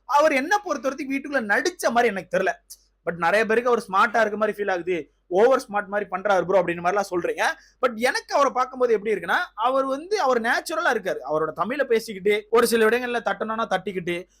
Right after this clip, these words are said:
ஒரு சில விஷயங்கள் சொல்லணும்னா சொல்லிக்கிட்டு அவர் ரொம்ப நேச்சுரலா இருக்க மாதிரி தான் எனக்கு ஃபீல் ஆகுது. இது என்னோட பர்சனல். உங்களுக்கு எப்படி ஃபீல் ஆகுது நீங்க சொல்லலாம். So இது, இதனால முத்துக்குமரன் அவர்கள் ரெண்டாவது இடத்துல இருக்காங்க. மூணாவது இடத்துல அருண். ம், ஆ, வேலை, வேலை நடக்க போல வெளிய நண்பர்களே. வீட்டுக்குள்ள இவர் ஒண்ணும் கிழிக்கல, அது தெரிஞ்ச விஷயம் தான்.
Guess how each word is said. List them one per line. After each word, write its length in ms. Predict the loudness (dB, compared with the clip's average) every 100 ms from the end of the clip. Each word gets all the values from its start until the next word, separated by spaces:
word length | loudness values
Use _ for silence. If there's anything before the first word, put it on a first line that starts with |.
| _
ஒரு 140 | 0 2
சில 160 | 2
விஷயங்கள் 320 | 2 0 -2
சொல்லணும்னா 340 | -2 -2 0 -2
சொல்லிக்கிட்டு 420 | -2 -4 -6 -6 -6
அவர் 240 | -2 2
ரொம்ப 340 | 2 2 -2
நேச்சுரலா 460 | -2 -2 -2 -2 0
இருக்க 180 | 0 -2
மாதிரி 180 | -6 -6
தான் 80 | -2
எனக்கு 280 | -2 -2
ஃபீல் 160 | -4 -2
ஆகுது. 180 | -2 -4
இது 200 | -8 -6
என்னோட 180 | -4 -4 -4
பர்சனல். 400 | -4 -2 -2 -2 -4 -20 -20 0
உங்களுக்கு 360 | 2 2 2
எப்படி 180 | 0 0
ஃபீல் 180 | -4 2
ஆகுது 140 | 2
நீங்க 160 | 2 -2
சொல்லலாம். 340 | 0 0 0 -2
So 140 | 0
இது, 280 | 0 2 2
இதனால 240 | 2 4 2
முத்துக்குமரன் 560 | 0 -8 -14 -4 -2 0
அவர்கள் 240 | 0 0
ரெண்டாவது 300 | -2 0 2
இடத்துல 200 | 0 0
இருக்காங்க. 300 | -2 -2 0 0 0 -12 -20 _
மூணாவது 320 | 0 4 4
இடத்துல 220 | 4 2 4
அருண். 260 | 4 2 -2
ம், 280 | -10 -8 -6 -8 -4
ஆ, 240 | -2 -2
வேலை, 300 | -2 -2 -2
வேலை 240 | 2 2 2
நடக்க 260 | 0 -2
போல 180 | 0 0
வெளிய 180 | 0 -2
நண்பர்களே. 440 | -2 -2 2 2 2 -4 -20 -20 _
வீட்டுக்குள்ள 440 | 0 0 0 0
இவர் 140 | 2 2
ஒண்ணும் 280 | 2 0
கிழிக்கல, 260 | -2 -2 0
அது 360 | 0 2 0 0
தெரிஞ்ச 180 | 0
விஷயம் 240 | -4 -4 -4
தான். 160 | -4